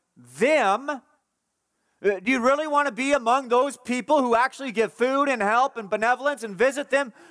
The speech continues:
when they're in prison? I mean, goodness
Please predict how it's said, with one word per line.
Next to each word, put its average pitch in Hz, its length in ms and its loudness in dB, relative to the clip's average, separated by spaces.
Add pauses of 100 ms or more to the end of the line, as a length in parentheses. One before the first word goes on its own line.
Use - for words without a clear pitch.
when 254 180 0
they're 240 140 -2
in 220 120 -2
prison? 262 480 -2 (320)
I 269 140 2
mean, 247 260 -6 (280)
goodness 285 500 2